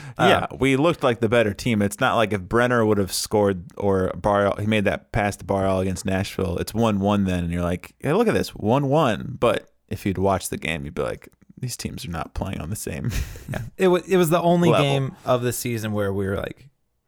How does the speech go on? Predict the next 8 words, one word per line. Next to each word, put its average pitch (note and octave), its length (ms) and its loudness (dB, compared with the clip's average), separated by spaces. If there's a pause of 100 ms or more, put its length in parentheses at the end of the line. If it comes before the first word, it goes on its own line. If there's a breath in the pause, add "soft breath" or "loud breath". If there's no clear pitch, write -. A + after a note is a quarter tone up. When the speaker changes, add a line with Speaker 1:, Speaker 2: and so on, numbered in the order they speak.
(240)
Speaker 2:
creating G#2 520 -2
multiple G#2+ 600 -2 (120)
opportunities. G2+ 800 -4
I - 40 -10
was G#2+ 120 -8
like, - 140 -10
"All D#3+ 140 0
right, F#3 260 -2